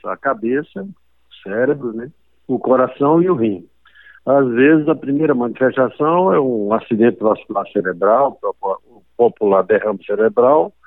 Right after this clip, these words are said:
um ataque cardíaco, que é o popular infarto, ou a, a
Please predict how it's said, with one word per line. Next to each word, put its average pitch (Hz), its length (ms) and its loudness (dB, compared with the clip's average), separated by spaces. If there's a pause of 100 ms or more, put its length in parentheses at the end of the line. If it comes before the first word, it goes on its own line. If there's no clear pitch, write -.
(580)
um 131 140 0
ataque 139 600 0
cardíaco, 127 720 -4
que - 140 -12
é 113 40 -2
o 98 80 -2
popular 101 520 0
infarto, 135 720 -2
ou 196 460 4
a, 76 160 2 (320)
a 113 100 -4